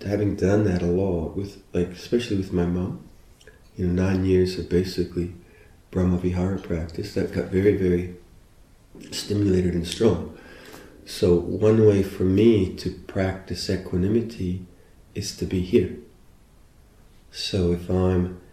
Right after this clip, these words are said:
like, typically if I'm at a committee, an example I use a lot, at a committee meeting of this, uh, monastery, I'm, I'm the chair and president, lifetime president,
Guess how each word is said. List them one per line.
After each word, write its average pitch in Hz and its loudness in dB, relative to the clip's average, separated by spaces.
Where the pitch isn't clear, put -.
like, 90 -8
typically 95 2
if - -2
I'm 92 0
at 85 0
a 85 -4
committee, 90 -4
an - -10
example 90 0
I 85 6
use 90 2
a - 4
lot, 92 2
at 90 0
a 92 2
committee 95 2
meeting 87 2
of 92 -4
this, 90 0
uh, 87 -2
monastery, 92 2
I'm, 90 2
I'm 90 0
the 85 -2
chair 98 -2
and 92 0
president, 101 -2
lifetime 95 -4
president, 104 -6